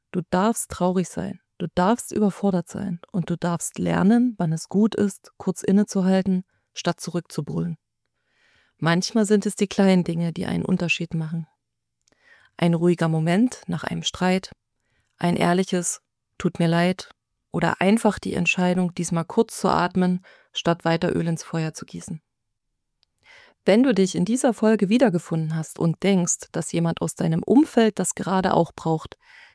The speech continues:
dann schick sie gern weiter oder hört sie gemeinsam. Du bist nicht allein. Jede Familie streitet. Aber ihr könnt lernen, anders damit umzugehen. Mit Klarheit, mit Mut und mit mehr Verständnis füreinander.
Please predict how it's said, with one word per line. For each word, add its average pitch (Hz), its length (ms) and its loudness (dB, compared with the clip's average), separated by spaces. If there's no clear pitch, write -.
dann 160 160 -6
schick - 280 -2
sie 165 180 -2
gern 165 340 0
weiter 170 420 -4
oder 170 220 2
hört 165 320 2
sie - 140 -8
gemeinsam. - 580 -10
Du 180 100 -4
bist 190 320 0
nicht 220 380 2
allein. 170 420 -4
Jede 220 340 4
Familie 196 500 6
streitet. - 580 -10
Aber 208 480 2
ihr 175 120 -2
könnt 170 260 -2
lernen, 180 420 -4
anders 175 360 -2
damit 165 240 -4
umzugehen. 170 580 -10
Mit - 180 -12
Klarheit, 190 640 2
mit - 180 -6
Mut 185 420 4
und 170 160 0
mit 165 160 0
mehr 165 180 0
Verständnis 156 540 -4
füreinander. 160 560 -10